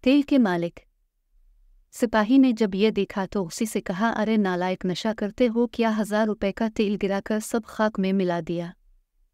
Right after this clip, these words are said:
शर्मिंदा होने की बजाय शेख चेली ने जवाब दिया, "तुम तो सिर्फ हजार रुपए को रोते हो,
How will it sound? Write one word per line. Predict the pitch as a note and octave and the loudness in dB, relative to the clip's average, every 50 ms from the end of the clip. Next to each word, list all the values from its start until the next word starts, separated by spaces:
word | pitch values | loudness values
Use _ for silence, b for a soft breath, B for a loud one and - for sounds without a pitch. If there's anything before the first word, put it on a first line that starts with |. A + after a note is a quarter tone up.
| _ _ _ _ _ _ _ | _ _ _ _ _ _ _
शर्मिंदा | - - - B3+ A#3 A3 A3 A#3 A3+ A3+ A#3+ | -12 0 2 4 4 4 4 4 4 4 4
होने | A#3 G#3+ A#3 A#3 A3+ A#3+ | 2 2 2 2 2 0
की | A3+ - B3 | 0 0 -2
बजाय | F#3 G3 F3+ F#3+ F#3+ F#3+ G3 | -2 0 -2 -2 -2 -2 -4
शेख | - - - C4+ C#4 C4+ - | -6 -4 -2 -2 -2 -2 -4
चेली | - - A#3 G3 F#3+ A#3 | -4 -2 -2 0 2 2
ने | A#3+ A3+ G#3 | 2 2 2
जवाब | F3+ - F#3 F3 F#3+ F#3 F3+ | 0 -2 0 0 0 -2 -2
दिया, | E3 - F#3+ G3 F#3+ | -2 -2 0 0 -2
"तुम | F#3+ - - C4 B3 | 0 0 2 2 2
तो | A3 - G3+ F3 | 2 0 -4 -6
सिर्फ | - - - D4+ - - _ - | -4 0 0 0 0 -2 _ -6
हजार | A3+ F#3+ G#3 G3+ G3+ G3 | -2 0 0 0 0 0
रुपए | G3+ G3+ - G3 | -2 -2 -2 -2
को | F3+ - - G#3+ | -2 0 0 0
रोते | G#3 F#3+ F#3 F3 - G3+ F#3 | 0 0 -2 -2 -2 -4 -4
हो, | E3+ - F#3+ G3+ | -4 -6 -12 -18